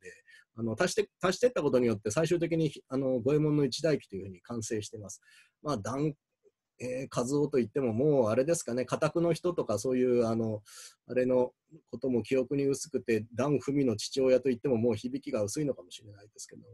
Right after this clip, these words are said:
段和夫の、あの、石川五右衛門です。で、これは忍術的要素がなくて、盗賊として描いていくというものですね。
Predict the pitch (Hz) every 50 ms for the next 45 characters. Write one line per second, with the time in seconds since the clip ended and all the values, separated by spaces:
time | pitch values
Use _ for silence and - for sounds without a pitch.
0 | 107 - - 123 135 147 147 - 151 147 139 139 143 139 135 135 131 - - -
1 | - - - - _ _ - 131 127 131 131 - - 117 110 110 107 104 104 101
2 | 101 98 98 95 92 98 113 117 - - - - 113 107 107 104 98 107 104 104
3 | 101 101 98 98 101 104 _ - - - - _ _ - - - _ _ _ _
4 | _ _ - 156 156 147 147 147 143 - - - 175 180 202 208 202 196 190 165
5 | 151 190 240 269 311 339 - - 247 269 254 269 285 277 - 156 135 123 117 120
6 | 139 185 196 170 120 - - _ - 120 107 - - 170 208 214 - 233 - 226
7 | - 226 196 - - 190 190 185 185 185 185 175 - - - - - - - -
8 | - 87 87 85 85 82 85 92 104 101 104 104 101 98 101 - - - - 101
9 | 98 95